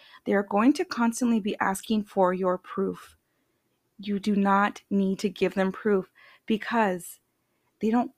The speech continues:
care. At the end of the day, they do not care what proof you have. Their opinions are formed, their mind is made up, and they don't give a shit how you respond to them. To them, they are keeping their power by making you prove to them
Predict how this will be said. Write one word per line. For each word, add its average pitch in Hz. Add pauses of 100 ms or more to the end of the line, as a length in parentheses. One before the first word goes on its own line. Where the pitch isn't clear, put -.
care. 208
At 190
the 196
end 220
of 226
the 226
day, 208 (320)
they 226
do 269
not 269
care 254
what 247
proof 233
you 202
have. 175 (1040)
Their 240
opinions 254
are 247
formed, 196 (360)
their 220
mind 233
is 226
made 214
up, - (380)
and 220
they 226
don't 262
give 233
a 320
shit -
how 196
you 196
respond 190
to 190
them. - (1080)
To 247
them, 220 (320)
they 220
are 208
keeping 247
their 226
power 185
by 190
making 202
you 240
prove 202
to 285
them 202